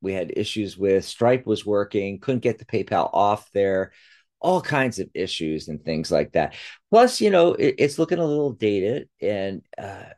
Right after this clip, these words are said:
and, and so for the twentieth anniversary, I wanna build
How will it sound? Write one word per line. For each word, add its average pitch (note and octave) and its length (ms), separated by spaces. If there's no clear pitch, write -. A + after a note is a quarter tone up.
and, G2+ 280
and G2 220
so G2 420
for G2+ 680
the F#2 120
twentieth C3 580
anniversary, G2 720
I - 160
wanna B2+ 220
build G2+ 420